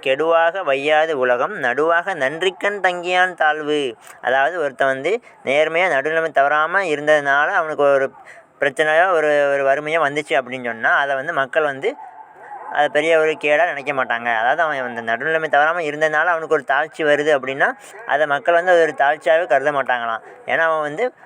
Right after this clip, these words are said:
மிகவும் மதிக்கப்படுறான். நடுநிலைமை தவறாம இருந்தவன் சொல்லிட்டு மிகவும் மதிக்கப்படுறான் மக்களால. ஓகேவா? பாருங்க, அர்த்தம் பாருங்க. "நடுநிலைமையோடு நன்மையான செயல்களே நிலைத்திருப்பவனின் தாழ்ச்சியையும் கேடு என்று உலகம் ஒருபோதும் கொள்ளாது."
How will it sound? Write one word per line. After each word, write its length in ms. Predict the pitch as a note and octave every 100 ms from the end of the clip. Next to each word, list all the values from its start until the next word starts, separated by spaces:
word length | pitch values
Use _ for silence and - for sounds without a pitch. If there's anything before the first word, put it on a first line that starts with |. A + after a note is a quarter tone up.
| -
மிகவும் 360 | C#3+ E3+ E3
மதிக்கப்படுறான். 600 | D3 D3+ E3+ C#3 A#2+ A#2 -
நடுநிலைமை 460 | C#3 C#3+ D#3 D3+
தவறாம 340 | C#3+ C3+ C#3+ D3
இருந்தவன் 280 | C3 C3 B2+
சொல்லிட்டு 260 | B2 B2+
மிகவும் 360 | D#3 C3 D3+ B2
மதிக்கப்படுறான் 460 | B2 C3+ A#2+ A#2 A2
மக்களால. 340 | A2+ G#2 G#2
ஓகேவா? 320 | G#2+ A#2+ A#2 - - - -
பாருங்க, 260 | - B2+ C3
அர்த்தம் 220 | B2 C#3+
பாருங்க. 320 | C3 B2+ D3 A#3 - -
"நடுநிலைமையோடு 720 | A#2+ C3 D3 D3 D3 D#3 G3
நன்மையான 460 | G3 C3+ D3 D#3 E3 -
செயல்களே 360 | C#3 C#3+ D#3+
நிலைத்திருப்பவனின் 800 | F3 D3 D3+ D3 C3+ C3+ C3+ C3+
தாழ்ச்சியையும் 680 | B2 B2 C#3 - D#3+ F#3+ A3
கேடு 300 | D3 C#3+ E3
என்று 280 | F3 F3+ G#3
உலகம் 280 | D3 D3+ F3
ஒருபோதும் 500 | C#3 D3 D#3+ F#3 G3+
கொள்ளாது." 680 | C3 A#2+ A2+ G#2+ A#2 G#2+